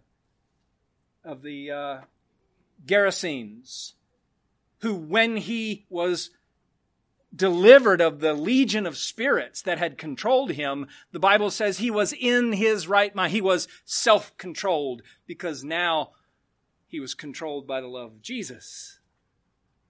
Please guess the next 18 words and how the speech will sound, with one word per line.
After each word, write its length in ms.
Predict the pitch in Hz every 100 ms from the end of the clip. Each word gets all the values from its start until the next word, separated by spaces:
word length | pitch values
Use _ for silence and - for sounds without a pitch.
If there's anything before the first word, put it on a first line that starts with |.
| _ _ _ _ _ _ _ _ _ _ -
The 60 |
gospel 460 | 147 175 170 - 151
is 80 | 123
displayed 580 | 131 - 175 170 160 131
by 140 | 131
women 640 | 127 123 262 277 175 104 110 _ _ _ _ _ _ _
who 140 | 220 202
are 40 |
controlled 720 | 190 196 160 - 220 208 185
by 140 | 175 180
the 100 | 160
Spirit 540 | - - 277 277 254
of 160 | 233 156
Jesus 600 | 277 277 156 139 - -
rather 320 | 202 196 190
than 200 | 180 180
the 80 | 170
spirit 500 | - 233 208 156